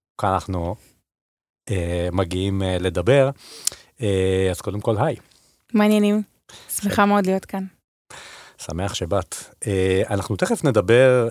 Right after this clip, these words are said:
Speaker 1: אה, על תחזית הטרנדים השנתית, שהיא החיבור לנושא ה-, לנושא של טרנדים, אבל אני רוצה להתחיל בשאלה אחרת. באדריכלות ובעיצוב, כל אחד מכיר את הקונפליקט הזה בין על-זמני לטרנדי.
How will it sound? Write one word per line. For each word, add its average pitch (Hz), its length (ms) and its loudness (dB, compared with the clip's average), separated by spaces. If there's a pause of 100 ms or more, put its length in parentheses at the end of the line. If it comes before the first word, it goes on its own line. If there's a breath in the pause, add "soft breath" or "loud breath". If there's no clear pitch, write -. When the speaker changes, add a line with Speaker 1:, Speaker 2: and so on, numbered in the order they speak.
(160)
Speaker 1:
אה, 92 380 0
על 90 200 -4
תחזית 98 460 -4
הטרנדים 98 600 0 (120)
השנתית, 90 960 -4 (960)
שהיא - 160 -2
החיבור 98 360 -6
לנושא 98 460 -4
ה-, 82 380 -8 (140)
לנושא 87 280 -6
של 101 160 -8
טרנדים, 135 320 0 (440 loud breath)
אבל 95 80 -6
אני 98 40 -2
רוצה 98 180 0
להתחיל 143 240 2
בשאלה 98 360 2
אחרת. 82 380 -6 (480 loud breath)
באדריכלות 98 840 -2
ובעיצוב, 113 720 0 (200)
כל 117 180 2
אחד 110 260 2
מכיר 101 320 -2
את - 140 -2
הקונפליקט 92 720 -2
הזה 90 180 -2
בין 95 260 -2
על-זמני 101 640 -2
לטרנדי. 90 540 -6